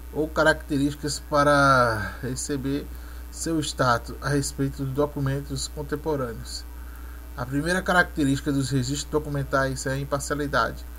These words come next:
Os registros são inerentes a verdadeiros, como se diz arquivistas britânicos Hilary Kentisson,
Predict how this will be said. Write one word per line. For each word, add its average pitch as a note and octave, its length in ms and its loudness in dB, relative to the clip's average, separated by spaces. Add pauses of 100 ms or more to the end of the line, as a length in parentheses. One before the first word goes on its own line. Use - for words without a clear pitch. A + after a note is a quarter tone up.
(300)
Os C3 80 -2
registros C#3+ 500 0
são C#3+ 500 -2
inerentes C#3+ 680 0
a C3 220 6 (160)
verdadeiros, C3+ 800 -2 (400)
como C#3+ 180 -6
se D3 80 -4
diz C3+ 220 -2
arquivistas C#3 640 -4
britânicos C3+ 760 -4
Hilary C3+ 380 -2 (880)
Kentisson, C#3+ 840 -6